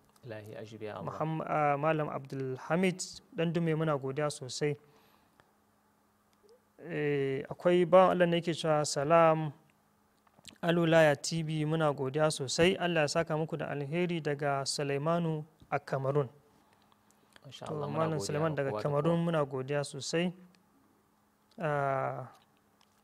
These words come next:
Speaker 2: ga saƙon wannan bawan Allah, ah, yake cewa, "Salam, Alwilaya T V Hausa," daga Muhammad Kamal, Palestine, Abuja Struggle. To,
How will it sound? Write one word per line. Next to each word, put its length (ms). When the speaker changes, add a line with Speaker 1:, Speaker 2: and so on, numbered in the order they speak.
Speaker 2:
ga 140
saƙon 460
wannan 220
bawan 200
Allah, 380
ah, 720
yake 240
cewa, 560
"Salam, 420
Alwilaya 400
T 120
V 80
Hausa," 300
daga 220
Muhammad 520
Kamal, 360
Palestine, 560
Abuja 500
Struggle. 560
To, 180